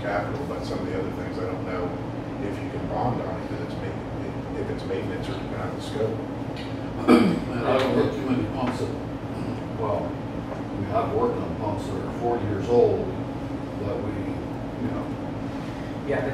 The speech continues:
Speaker 3: the, the
Speaker 2: Maintain.
Speaker 3: question is whether any of these improvements will serve the term of the bond. Um, and so if a pump is, is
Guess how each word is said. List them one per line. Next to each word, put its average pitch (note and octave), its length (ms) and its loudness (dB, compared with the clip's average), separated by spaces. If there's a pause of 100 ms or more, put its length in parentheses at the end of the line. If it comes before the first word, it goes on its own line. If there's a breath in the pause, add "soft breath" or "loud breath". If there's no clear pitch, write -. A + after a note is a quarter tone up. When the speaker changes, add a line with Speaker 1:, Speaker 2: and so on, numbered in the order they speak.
(120)
Speaker 3:
the, - 0 -
the D3+ 340 4
Speaker 2:
Maintain. B2+ 460 4
Speaker 3:
question - 380 6
is C#3+ 120 2
whether C#3 380 4
any D3 220 2
of - 160 2
these - 100 -2
improvements C3+ 640 -2
will A#2+ 80 -2
serve C3+ 420 0
the C3 80 -2
term - 200 0
of B2 100 0
the B2 80 -2
bond. - 420 -2 (800)
Um, B2+ 460 2 (200)
and C3+ 140 2
so C3+ 240 8
if - 100 4
a - 140 -2
pump - 360 2 (440)
is, D3 160 2
is - 260 -2